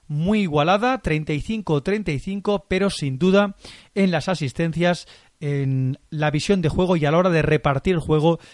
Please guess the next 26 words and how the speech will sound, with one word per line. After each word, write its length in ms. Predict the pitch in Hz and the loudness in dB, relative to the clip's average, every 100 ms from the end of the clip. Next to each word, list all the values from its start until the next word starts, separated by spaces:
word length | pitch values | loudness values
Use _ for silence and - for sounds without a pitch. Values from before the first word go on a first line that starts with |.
| - | -6
estuvo 340 | 143 - 175 | -6 -2 -2
mejor 260 | 151 147 151 | -2 -2 -2
Eslovenia, 480 | 156 139 160 180 170 | -2 -2 -2 -2 0
veintitrés 680 | 139 160 151 143 160 180 | 0 -2 -2 -4 -2 -2
asistencias 800 | 170 131 - 170 165 170 175 - - - _ | -2 -4 -4 -6 -2 0 0 -2 -12 -20 _
de 280 | 127 113 180 | -8 0 2
los 180 | 160 185 | 2 0
eslovenos 500 | 165 139 156 156 - | -2 0 0 -2 -2
por 280 | 151 160 - | 0 0 -2
solo 500 | - - 175 185 - | -6 0 2 0 -6
dieciséis 840 | 156 185 - 147 - 156 175 - - - - _ - | -8 -6 -6 -6 -2 0 0 -4 -12 -20 -20 _ -12
de 640 | 120 165 170 160 151 139 | 0 2 4 2 2 0
los 180 | 131 - | -2 -2
españoles. 680 | 180 139 131 170 214 226 - - - _ | -4 -4 -2 0 -2 -4 -10 -20 -20 _
Los 320 | 139 143 151 | -4 -2 -2
que 100 | - | -2
más 200 | 147 185 | 0 0
asistencias 580 | 190 165 151 180 165 147 | 0 -2 -2 -2 -2 -2
dieron 300 | 151 180 160 | 0 2 2
de 100 | 175 | 2
los 140 | 170 180 | 2 0
españoles 500 | - 143 165 170 - | -4 -2 -2 -4 -2
fueron 380 | 156 180 190 - _ - | 0 2 0 -4 _ -8
Ricky 420 | 127 196 - 151 | -2 -2 0 0
Rubio 440 | 147 185 202 214 | 0 0 -2 -2
y 240 | - 180 | -4 -6